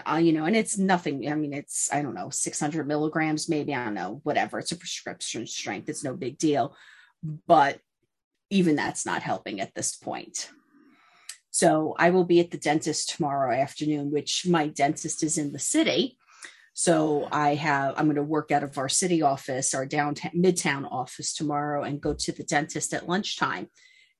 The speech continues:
and pray he can do something with my teeth.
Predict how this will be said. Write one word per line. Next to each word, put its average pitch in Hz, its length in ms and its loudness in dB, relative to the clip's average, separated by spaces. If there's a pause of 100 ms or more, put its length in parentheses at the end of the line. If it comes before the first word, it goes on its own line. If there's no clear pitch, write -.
(120)
and 151 320 0
pray 156 340 2
he 156 200 0
can 147 400 -4
do 160 220 -2
something 170 440 -2
with 180 200 -2
my 214 120 2
teeth. 403 380 2